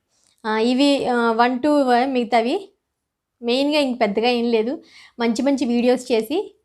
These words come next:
మీ అందరినీ కూడా మంచిగా ఎంటర్టైన్ చేయాలి. నా వీడియోస్ ద్వారా కొంచెం మీకు, ఆ, తెలియనివి తెలుసుకునేలాగా నేను తెలుసుకుంటూ మీకు తెలియజేయాలని చెప్పని అంతే. ఇంకొంచెం ఛానల్ మంచిగా గ్రో అవ్వాలని చెప్పని కూడా, ఆ, కోరుకుంటున్నాను. ఇంతే, అంతకు మించి ఏం పెద్ద లేవు.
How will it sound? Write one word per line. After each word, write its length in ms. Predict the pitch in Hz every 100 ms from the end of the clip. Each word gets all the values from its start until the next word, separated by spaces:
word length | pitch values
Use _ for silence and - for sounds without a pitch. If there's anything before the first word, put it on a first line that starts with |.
| -
మీ 100 | 220
అందరినీ 320 | 208 214 226
కూడా 160 | 233 233
మంచిగా 360 | 226 208 226
ఎంటర్టైన్ 340 | 226 220 233 226 233
చేయాలి. 460 | 214 214 208 214 - - - -
నా 80 | 220
వీడియోస్ 320 | 220 226 247
ద్వారా 180 | 240 240
కొంచెం 400 | 233 233 226 233
మీకు, 540 | 233 220 226 220 214 269
ఆ, 300 | 226 214 214 208
తెలియనివి 280 | 233 247 240
తెలుసుకునేలాగా 720 | 226 226 - 233 226 220 240
నేను 240 | 220 233
తెలుసుకుంటూ 480 | 233 226 - 240 269
మీకు 220 | 240 233
తెలియజేయాలని 560 | 233 233 220 226 214 220
చెప్పని 300 | 214 214 220
అంతే. 360 | 202 233 302 - _ _ _
ఇంకొంచెం 420 | 269 269 254 277
ఛానల్ 320 | 247 254 233 247
మంచిగా 360 | 233 226 233
గ్రో 220 | 220 226
అవ్వాలని 440 | 233 226 226 233 233
చెప్పని 340 | 226 214 226
కూడా, 320 | 226 233 226 233 _ - - _ 214
ఆ, 60 |
కోరుకుంటున్నాను. 840 | 214 220 226 233 226 202 220 233 320 _ _ -
ఇంతే, 200 | 233 240
అంతకు 260 | 240 220 226
మించి 280 | 233 240
ఏం 280 | 240 220 254
పెద్ద 220 | 247 208
లేవు. 400 | 220 214 220 294